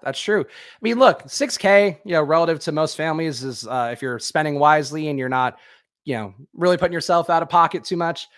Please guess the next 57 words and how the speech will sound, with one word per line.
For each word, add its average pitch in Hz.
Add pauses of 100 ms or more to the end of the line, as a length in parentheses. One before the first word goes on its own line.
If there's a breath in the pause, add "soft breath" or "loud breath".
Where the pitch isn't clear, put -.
(260 soft breath)
you 226
can 214
do 165
that 151
over 139
the 139
course 139
of 139
a 123
couple 127
months 127
and 120
it 123
won't 120
hurt 117
as 113
bad. 120
Like, 117
I, 127
I'll 147
tell 156
you, 147
like, 135
my 123
balance 123
right 131
now 123
is 107
one 123
forty 131
on 131
Underdog. 135 (420 soft breath)
Uh, 117
so 143
I 143
have 139
to, 127 (120)
like, 143
probably 123
drop 127
a -
K 180
in, 170
and 156
I'll 131
do 131
that 123
a -
couple 131
more 123
times 123
over 123
the 117
course 127
of 123
the 113
summer. 127